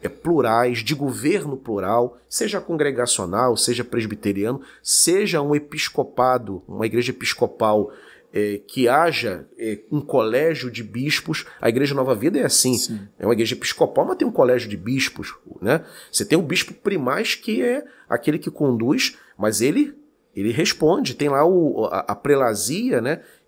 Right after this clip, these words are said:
Speaker 1: Que é um conselheiro, são conselheiros dele, né? Então,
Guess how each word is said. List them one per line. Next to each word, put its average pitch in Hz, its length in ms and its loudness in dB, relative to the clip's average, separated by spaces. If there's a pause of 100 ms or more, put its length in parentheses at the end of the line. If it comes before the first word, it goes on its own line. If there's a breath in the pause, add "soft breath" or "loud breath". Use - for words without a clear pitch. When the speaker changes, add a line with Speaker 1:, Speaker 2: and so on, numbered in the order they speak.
Speaker 1:
Que 117 200 0
é 120 40 6
um 160 120 4
conselheiro, 151 1160 0
são 123 180 -2
conselheiros 156 840 0
dele, 95 400 -2
né? 101 140 -4
Então, 190 320 -2